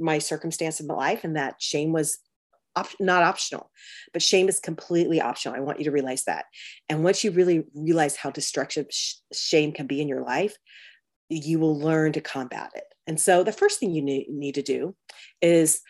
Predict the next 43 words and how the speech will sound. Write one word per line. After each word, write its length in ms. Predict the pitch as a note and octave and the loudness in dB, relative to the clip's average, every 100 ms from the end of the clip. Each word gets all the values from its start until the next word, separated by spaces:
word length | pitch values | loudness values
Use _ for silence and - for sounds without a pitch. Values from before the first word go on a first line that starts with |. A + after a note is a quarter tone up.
| - _ | -20 _
recognize 480 | D#3+ F#3+ - C4 B3 | 2 2 2 -2 -2
shame 380 | - E3+ D#3+ D#3 | -2 -2 -2 -2
is 140 | D3 D#3+ | -4 -2
universal. 680 | D3 - B2 - - - _ - | -2 -2 -6 -6 -8 -10 _ -6
Like 220 | D3 C#3+ | -6 -6
I 60 | - | -6
said 200 | - E3 | -2 0
in 60 | D#3+ | 2
the 60 | |
beginning, 320 | D#3 C#3+ B2 | 0 0 -2
it's 160 | - D#3+ | -6 -6
part 220 | - E3 | -2 0
of 80 | F3+ | 2
our 80 | G3 | 2
human 280 | G3 F#3+ G#3+ | 0 -2 -2
experience, 600 | A#3 - - - - - - - - - | -4 -8 -10 -10 -10 -10 -12 -18 -18 -6
and 520 | D#3+ D3+ D3 C#3 C#3 C#3+ - | 0 2 2 0 -2 -6 -4
shame 600 | - - E3 E3+ F#3 G3 - | -2 2 2 2 0 -4 0
is 520 | D#3+ D#3 D3 D3 - - | 2 2 2 0 -2 -4
just 220 | - D#3+ | -4 -4
part 240 | - G#3+ A#3+ | -2 -2 -2
of 80 | |
it. 140 | - - | -4 -4
And 220 | B2+ - - _ - | -6 -8 -16 _ -10
w-, 240 | D#3 D#3+ - | -6 -8 -10
the 180 | - D#3+ | -12 -10
problem 420 | - F3+ G#3 E3 | -2 2 4 2
is, 120 | C#3 | 2
don't 200 | - D#3 | 0 0
layer 220 | E3+ E3+ F3+ | 2 2 2
your 160 | E3 | -2
shame 220 | D3+ D#3+ | 0 -2
with 120 | D3 C#3 | -2 -2
another 240 | D3+ E3 | 0 0
shame, 440 | D#3 A#3+ G3+ C3 F#3+ - - - - - | 2 4 4 2 -6 -12 -18 -18 -18 -2
'cause 240 | F#3+ D3+ | 0 0
God 480 | - D#3 F3 A3 G#3 | 0 4 4 2 0
didn't 260 | F3+ G3 | 0 0
create 300 | - E3 D#3 | -2 2 2
you 60 | D3 | 2
to 60 | C#3+ | -4
be 120 | C#3 | -6
perfect. 400 | - C#3+ - - | -4 -6 -8 -12